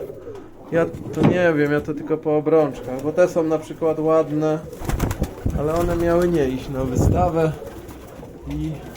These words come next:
i właśnie, o, zobaczcie jak grukają te krótkodziobe. O, dwa samczyki chyba. Może kupię jakąś samiczkę.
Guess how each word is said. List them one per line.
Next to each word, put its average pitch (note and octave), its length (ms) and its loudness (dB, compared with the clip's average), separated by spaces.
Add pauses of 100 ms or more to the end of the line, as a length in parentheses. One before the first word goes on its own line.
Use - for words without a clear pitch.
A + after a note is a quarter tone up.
(1600)
i D3+ 40 -4
właśnie, E3 680 -2 (720)
o, C#3 120 -4
zobaczcie D#3+ 440 0
jak C#3+ 120 -2
grukają D3+ 500 0
te D#3 120 -10
krótkodziobe. D#3 760 -2 (1500)
O, B2 160 -10
dwa C3+ 260 -4
samczyki D3 680 -8 (1000)
chyba. D3 360 -4 (1500)
Może D#3+ 340 -8
kupię C3+ 320 -10
jakąś A#2+ 340 -6
samiczkę. A2+ 600 -12